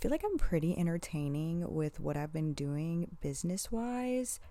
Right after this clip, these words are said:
and I have a lot to share with you guys. If you are another photographer or just a creative in this space, this is a place for you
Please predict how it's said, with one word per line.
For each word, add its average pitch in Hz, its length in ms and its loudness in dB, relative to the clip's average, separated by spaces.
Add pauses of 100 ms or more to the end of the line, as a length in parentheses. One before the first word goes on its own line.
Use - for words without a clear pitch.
(140)
and 170 280 2
I - 60 -2
have 170 160 0
a 160 60 2
lot 147 200 0
to 196 120 -2
share 277 260 2
with 269 180 2
you 254 80 0
guys. 233 880 2
If 175 240 -2
you 175 280 0
are 190 80 2
another 190 320 0
photographer 185 840 0
or 180 60 0
just 220 220 2
a 226 40 2
creative 196 580 2
in 220 140 4
this 233 140 0
space, 240 680 0
this 180 540 6
is 180 160 0
a - 40 2
place - 400 0
for - 180 0
you 226 580 4